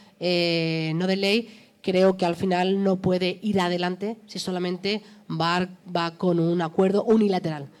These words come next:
Es muy importante para que se desarrolle y se ponga en marcha esa revisión del plan de la Corona Norte, que el Gobierno de España y que Junta de Andalucía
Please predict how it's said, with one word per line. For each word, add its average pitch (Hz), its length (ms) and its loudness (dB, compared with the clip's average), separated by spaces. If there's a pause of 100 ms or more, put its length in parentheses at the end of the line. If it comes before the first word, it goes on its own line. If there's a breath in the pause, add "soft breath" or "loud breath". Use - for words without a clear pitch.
(180 soft breath)
Es 185 100 -4
muy 214 100 6
importante 208 460 0
para 196 160 -2
que 180 80 -6
se 185 100 -4
desarrolle 175 560 -6
y 165 60 -14
se 165 100 -10
ponga 180 320 -6 (260 loud breath)
en 175 80 -4
marcha 180 280 0
esa 196 160 0
revisión 190 400 0
del 175 80 -4
plan 180 240 -4
de 170 80 -6
la 165 80 -8
Corona 170 200 -6
Norte, 180 320 -6 (200 loud breath)
que 165 80 -10
el 151 80 -8
Gobierno 208 380 0
de 202 60 0
España 196 360 -4
y 185 60 -10
que 160 140 -8
Junta 220 240 -2
de 208 40 0
Andalucía 185 420 -4